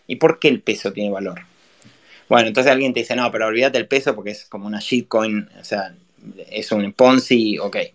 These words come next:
perfecto, salgamos al peso, vamos a, no sé, dólar. Bueno, ¿y qué, qué, qué tiene el dólar de respaldo? Nada, el dólar no tiene nada de respaldo. O sea, lo único que tiene respaldo es que vos sabés que, nada, que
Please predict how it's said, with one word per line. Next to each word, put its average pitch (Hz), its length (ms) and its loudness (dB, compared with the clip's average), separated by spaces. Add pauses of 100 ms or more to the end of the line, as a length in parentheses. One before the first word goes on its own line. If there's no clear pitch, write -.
perfecto, 90 500 -12
salgamos 127 380 4
al 117 100 2
peso, 101 280 -8
vamos 113 320 -4
a, 101 200 -4
no 101 60 -14
sé, - 240 -12
dólar. 104 400 2 (800)
Bueno, 135 260 4
¿y 120 80 -4
qué, 135 420 0
qué, 131 380 -4
qué 139 100 -4
tiene 113 720 -8
el 110 160 -10
dólar 110 540 2
de 117 160 2
respaldo? 104 580 -4
Nada, 165 440 0 (300)
el 127 100 -6
dólar 165 240 4
no 151 120 -6
tiene 123 240 -6
nada 147 220 2
de 110 80 -6
respaldo. 101 460 -20 (560)
O - 80 -16
sea, 123 160 -6
lo 127 120 2
único 170 320 -2
que 135 100 0
tiene 156 220 0
respaldo 190 460 0
es - 80 -4
que 123 140 -6
vos 135 180 -8
sabés 180 380 -2
que, 127 420 -6 (180)
nada, 139 300 -4
que 110 480 -12